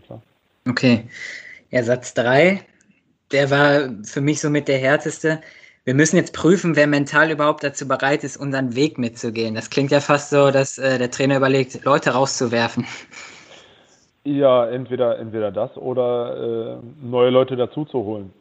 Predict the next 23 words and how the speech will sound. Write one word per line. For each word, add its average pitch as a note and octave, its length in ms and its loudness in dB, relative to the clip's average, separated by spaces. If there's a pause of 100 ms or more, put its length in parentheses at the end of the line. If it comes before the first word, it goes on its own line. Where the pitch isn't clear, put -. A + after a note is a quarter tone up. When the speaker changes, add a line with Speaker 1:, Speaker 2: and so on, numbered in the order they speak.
(100)
Speaker 2:
Ja. B2+ 300 4 (760)
Speaker 1:
Inwiefern B2 560 0
das B2 180 4
da B2 240 4
in B2 160 -8
der, B2 120 -6
in B2 100 -10
der A#2 80 0
Planung C#3 440 2
ist, C3+ 360 -6
äh, A#2+ 320 -2
kann A#2 160 -6
ich A#2 80 -8 (160)
so A#2+ 180 0
nicht A#2 140 -2
sagen. C3+ 400 2
Dafür A#2+ 280 -4
sind, A#2+ 320 -10
äh, B2 380 -6 (300)
Arthur, C3 800 2
Kamil B2 440 0
und, A#2 280 -10
äh, A#2+ 220 -4